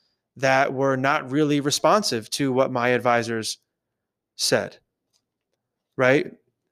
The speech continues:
To even schedule the hearing, it's sort of like, and I, maybe I'm wishing this into existence, but to schedule a hearing to me sort of implies that you'll get more feedback,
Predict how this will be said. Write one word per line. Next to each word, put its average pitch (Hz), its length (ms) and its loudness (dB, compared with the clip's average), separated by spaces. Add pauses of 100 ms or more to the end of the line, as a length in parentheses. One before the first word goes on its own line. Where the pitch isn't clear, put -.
(320)
To 175 80 2
even 175 180 6
schedule 160 400 4
the 143 100 2
hearing, 143 460 2
it's - 180 -6
sort 156 200 2
of 143 140 0
like, 135 360 0 (140)
and 131 160 -8
I, 123 100 -6
maybe 135 340 -4
I'm 117 280 -2 (720)
wishing 139 300 0
this 120 120 -4
into 120 180 -4
existence, 117 520 -2
but - 240 2 (200)
to 143 100 -2
schedule 170 400 4
a 151 40 4
hearing 180 360 4
to - 140 -6
me 135 320 -2 (380)
sort 175 320 4
of 160 140 2
implies 143 840 2
that 131 280 -2
you'll 143 120 0
get 135 160 -2
more 147 240 2
feedback, 135 640 0